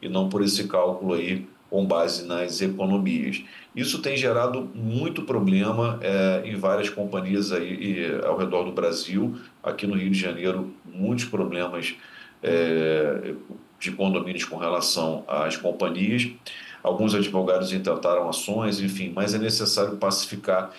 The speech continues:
esse entendimento para que o judiciário se posicione a respeito, tá? Então, o único hidrômetro costuma ser fonte permanente de problemas. Se fosse como a relação de fornecimento de energia elétrica, a relação é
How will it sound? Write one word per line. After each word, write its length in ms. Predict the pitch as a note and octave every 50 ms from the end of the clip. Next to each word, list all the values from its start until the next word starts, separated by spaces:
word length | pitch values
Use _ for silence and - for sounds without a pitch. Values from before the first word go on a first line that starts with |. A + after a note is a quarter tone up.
| - - -
esse 280 | - G#2 A#2 A#2 A#2 A#2+
entendimento 680 | G#2+ - G#2+ G#2 G2 F#2+ F2+ F2 F2+ F#2+ G2+ G2 - -
para 200 | - G#2 G2 F#2+
que 160 | F#2 - G2+ G2+
o 80 | F#2+
judiciário 760 | F#2+ G2 G2 F#2+ F#2+ - - F#2 E2+ F2 F2+ F2+ F#2 F#2 F#2+ - - - -
se 200 | - - - G2+
posicione 800 | F#2+ F#2 G2 G2 F#2+ F#2+ F#2+ F#2+ - F2 E2+ F2 F2 F2 F2 - -
a 100 | - E2+
respeito, 640 | F2+ F#2+ F#2+ F#2+ - - D#2 C#2+ C2+ B1+ B1+ - - - - _
tá? 200 | - C#2+ C#2+ D#2
Então, 360 | D#2 - F#2 F#2 G#2+ G#2+ G2 -
o 120 | A2 A#2 C3+
único 280 | C#3+ C#3 C3 A#2 A#2
hidrômetro 480 | G#2+ F#2+ F#2+ G2 G2+ G#2+ G#2+ G#2+ G#2 -
costuma 520 | - A2+ G#2+ G#2 G2+ - G#2+ A2 A2 G#2+ G#2
ser 360 | - - - G2+ G#2 G#2 G2+
fonte 500 | G2+ - - G#2 G2+ G#2 G#2 G#2 - G2+
permanente 640 | G2 - G#2+ G#2 G#2 A2+ A2 G2+ G2+ G#2+ G#2 G#2 G#2+
de 80 | A2
problemas. 600 | G2 A2+ B2+ C3 A2+ G2 F2+ E2 D#2 D2+ - - - - - - -
Se 160 | - - D#3
fosse 260 | - D3+ E3 E3 D#3
como 480 | - - C#3 B2+ A#2+ A#2 A2 A2 G2 G2+ G2+ - - - - _
a 300 | - F#2 F#2+ F#2+ F#2 F2
relação 640 | F2 F#2+ G2 F#2 F#2+ F2+ F2+ - - - F#2 F#2 F#2+
de 80 | F#2+ F#2+
fornecimento 580 | F#2+ F#2+ F#2 F2+ F#2 F#2 - - F2+ F2 F2
de 60 | E2 F2
energia 340 | E2+ F2+ F2 E2 E2+ F2
elétrica, 600 | E2+ E2+ F#2 A2+ A#2 G2+ - - - - D2+ C#2 - - - - _ _
a 80 | - F#2+
relação 760 | G2 G2+ G2+ G#2 G2+ G2 - - - G2+ G#2 A2+ - A#2+ - -
é 280 | - F2+ F2+ E2 -